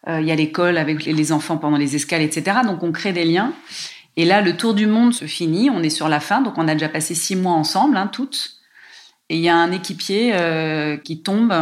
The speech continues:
et qui meurt en, en mer. Et là, d'un coup, c'est devenu très concret pour moi. Il se trouve qu'en plus, euh, il avait une petite fille, euh, de deux ans que les filles adoraient et que sa femme était enceinte. Là, j'en parle, j'ai des frissons. Ça a été un, un vrai choc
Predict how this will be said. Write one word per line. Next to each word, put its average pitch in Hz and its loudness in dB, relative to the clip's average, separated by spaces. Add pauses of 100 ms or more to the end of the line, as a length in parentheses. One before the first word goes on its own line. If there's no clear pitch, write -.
(220)
et 156 -4
qui 165 -4
meurt 170 2
en, 165 2
en - -4
mer. 139 -4 (640)
Et 170 0
là, 220 4
d'un 214 0
coup, 240 -2
c'est 226 0
devenu 185 -2
très 202 -4
concret 175 -4 (360)
pour - -8
moi. 220 2 (360)
Il 160 -10
se - -6
trouve 185 -10
qu'en 170 -2
plus, 196 -4
euh, 160 0
il 156 2
avait 156 2
une 156 0
petite 170 -8
fille, 185 -2
euh, 151 2
de 156 -2
deux 175 0
ans 196 2
que 180 -8
les 156 0
filles 160 -4
adoraient 151 -2 (180)
et 160 -4
que 160 -8
sa 156 -6
femme 196 2
était 170 -2
enceinte. 160 -2 (960)
Là, 175 -4
j'en 170 -2
parle, 185 -4
j'ai 160 -4
des 147 -2
frissons. 185 -2
Ça 214 -2
a 160 2
été 165 -2
un, 147 0
un 156 0
vrai 185 0
choc - -2